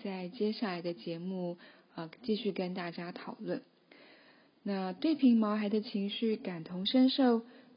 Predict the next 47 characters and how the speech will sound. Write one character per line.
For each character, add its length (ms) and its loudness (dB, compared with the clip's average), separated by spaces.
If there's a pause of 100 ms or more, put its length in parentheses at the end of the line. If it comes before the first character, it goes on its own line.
(100)
对 180 8
平 360 -2
毛 240 -2
孩 160 -2
的 100 0
脑 260 -4
波 440 4 (240)
接 180 8
收 280 4
画 280 0
面， 300 0 (420)
这 160 2
都 360 4
是 180 0
建 360 4
立 160 0
在 240 -2
同 320 -8
理 140 -6
心、 360 -4 (360)
感 300 -4
同 260 -8
身 260 0
受 140 -2
的 140 -4
基 180 -8
础 180 -8
上 320 -2
的。 160 -14 (960)
好， 240 -12 (540)
那 220 0
我 60 -2
们 120 -4
来 160 0
整 240 2
理 180 6
一 40 -4
下 260 -2
今 300 4
天 180 4
的 80 4
两 220 -4
个 80 -4
学 180 -4
习 220 -4
重 260 2
点： 220 -2